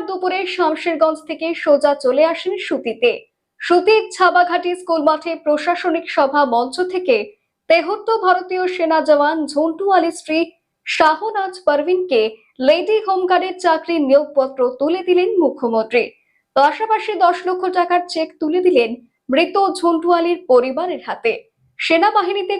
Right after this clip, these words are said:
কর্মরত ছিলেন মৃত সেনা জওয়ান ঝন্টু আলী। কাশ্মীরের জঙ্গি হানায় তার প্রাণ যায়।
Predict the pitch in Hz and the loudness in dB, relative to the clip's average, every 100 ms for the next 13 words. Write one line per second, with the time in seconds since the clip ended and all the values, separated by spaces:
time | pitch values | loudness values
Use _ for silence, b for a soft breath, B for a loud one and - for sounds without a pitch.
0 | 381 330 320 330 330 330 320 320 330 349 | 2 2 2 0 0 -2 -10 -6 -2 -2
1 | 233 254 262 392 359 349 311 311 285 285 | 0 -2 -4 -12 -8 -2 -2 0 0 0
2 | 349 320 - 254 247 233 208 220 - _ | 0 0 0 -2 0 0 0 -2 -4 _
3 | _ _ _ 277 294 359 415 427 339 359 | _ _ _ 0 0 -4 -4 -4 0 0
4 | 320 320 320 339 370 349 214 - 190 196 | 0 -2 -2 -2 -2 -2 -2 -2 -6 -2
5 | 220 170 | -2 -2